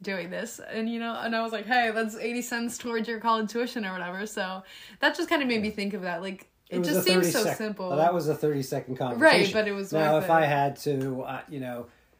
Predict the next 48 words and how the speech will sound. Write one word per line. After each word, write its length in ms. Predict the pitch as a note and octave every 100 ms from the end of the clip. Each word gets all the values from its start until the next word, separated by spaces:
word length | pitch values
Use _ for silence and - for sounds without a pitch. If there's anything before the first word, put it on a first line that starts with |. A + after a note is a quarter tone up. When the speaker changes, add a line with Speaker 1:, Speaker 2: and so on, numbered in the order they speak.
| _ _ _ _ -
Speaker 2:
clip 260 | - E3 D#3
a 60 | -
coupon 520 | D#3+ D3 D3 C#3+ C#3
and 120 | B2+
hold 400 | A#2 C3+ C3+ C3+
it 320 | C#3+ C#3 C3+
and, 320 | B2 A#2+ A#2+ B2
and 580 | - C3 A#2 A#2 A2
then, 400 | G#2 A2+ A#2 A2+ B2
you 80 | A2+
know, 100 | G#2
send 300 | - C#3 C3+
it 100 | C3
away 580 | B2+ C#3 C#3 C#3 C3+
and 140 | B2+ A#2
submit 320 | B2+ C3 C3+
it 100 | C3+
online 680 | C3+ C3 C3+ C3+ C3+ C3+ A#2+
and 0 |
Speaker 1:
Probably 100 | A2
Speaker 2:
scan 440 | - - C#3 C#3
Speaker 1:
not 100 | C3+
Speaker 2:
it. 140 | C3+ C#3 C#3
Speaker 1:
worth 20 |
Speaker 2:
And 120 | D#3
Speaker 1:
it, 20 | D#3+
Speaker 2:
there 140 | E3 F3+
Speaker 1:
right. 180 | G3
Speaker 2:
are 40 | F3
these 220 | E3 D#3+
things 320 | F3 D#3+ C#3+
that, 120 | D3+ D3
yeah, 180 | D#3
you 140 | A#2+ C#3
know 140 | E3
what, 160 | F#3+ D#3
how 120 | D#3+
much 200 | D#3 -
time 260 | - C#3+ C#3
that's 160 | C3
gonna 140 | C#3 A#2
take 280 | A#2+ A#2+
me? 140 | C#3 C3+
And 140 | G#2+
yeah, 140 | A#2 G#2+
that's 340 | F2+ F2+ -
may 160 | F#2+ F#2+
not... 140 | G#2